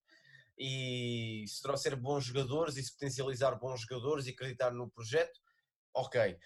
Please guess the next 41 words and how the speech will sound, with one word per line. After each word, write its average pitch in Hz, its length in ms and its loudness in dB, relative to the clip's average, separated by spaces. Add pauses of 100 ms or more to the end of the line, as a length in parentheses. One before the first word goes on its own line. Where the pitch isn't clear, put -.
(500)
O 120 80 -4
prole-, 151 340 2 (400)
o 143 100 -4
meu 165 140 2
maior 165 400 6
medo 170 220 4
é 165 60 4
ele 160 140 6
vir 156 160 -6
para 160 100 2
o - 20 -6
Benfica 165 480 -6
e 143 560 -4
deixar 151 320 4
completamente 143 520 0
a 131 60 2
formação 139 500 -2
que 113 60 -10
tem 127 160 -4
sido, 156 340 -2
a 135 60 4
vida, 120 500 -4 (380)
tem 127 160 -4
vindo 143 240 -6
a 139 60 -2
ser 135 160 -2
apostada 131 360 2
durante 123 320 0
anos 131 220 2
e 131 140 -4
anos 123 220 -4
e 131 100 -2
anos, 147 260 0
e 139 120 -6
ir 139 40 -10
por 143 140 2
água 143 240 4
abaixo. 123 340 -2 (400)
Aí 156 220 -2
não, 151 360 0 (120)
mas 117 260 -4